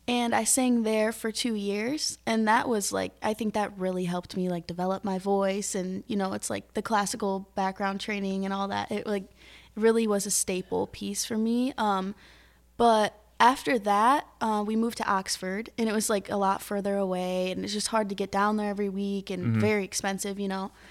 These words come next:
Speaker 1: Um, and so I kinda just went about, like, high school and all that and middle school, but I always kept singing. Um, I was in choir all my years of high school and middle school. Um, and then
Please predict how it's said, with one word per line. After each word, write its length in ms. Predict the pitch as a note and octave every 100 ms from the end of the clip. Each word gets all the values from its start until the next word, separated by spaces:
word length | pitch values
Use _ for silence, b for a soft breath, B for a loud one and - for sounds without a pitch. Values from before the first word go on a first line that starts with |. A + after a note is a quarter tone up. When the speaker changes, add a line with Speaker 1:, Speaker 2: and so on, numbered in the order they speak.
| B B B -
Speaker 1:
Um, 360 | G#3+ G3+ G3+ -
and 160 | A3+ A3+
so 80 |
I 80 | A#3
kinda 240 | G#3+ A3+ B3
just 220 | D#4+ A#3+
went 320 | G#3 G3 A3
about, 540 | A3+ F#3+ F#3 F#3 A3 D4+
like, 160 | F#3+
high 160 | - F#3
school 420 | - B3 A#3+ C4
and 100 | C4
all 160 | C4 C4+
that 300 | C4+ C4+ C#4+
and 140 | A#3
middle 220 | G#3+ A3
school, 560 | A#3 - C4 B3+ C4 C#4 B B B -
but 200 | A3+ -
I 140 | G#3+
always 560 | - G#3+ G#3+ G#3+ G#3+ -
kept 300 | - G3 -
singing. 760 | - A#3+ A3+ A3+ A3 G#3+ G#3 G#3
Um, 180 | G3 F#3
I 80 | F#3
was 140 | F#3+
in 120 | G3+
choir 380 | F#3+ G#3+ G#3 G3+
all 200 | G3 F3+
my 120 | F3+
years 320 | F3+ F#3+ F#3+ G3
of 140 | G3
high 180 | - A3
school 380 | - - G#3 G3
and 100 | F#3+
middle 220 | G3+ G3+
school. 680 | G3 - G#3 F#3+ F#3+ G3 - B B B B -
Um, 480 | G#3 G3 F#3+ - -
and 180 | - G#3+
then 600 | G#3 G3+ G3 G3 G3 G3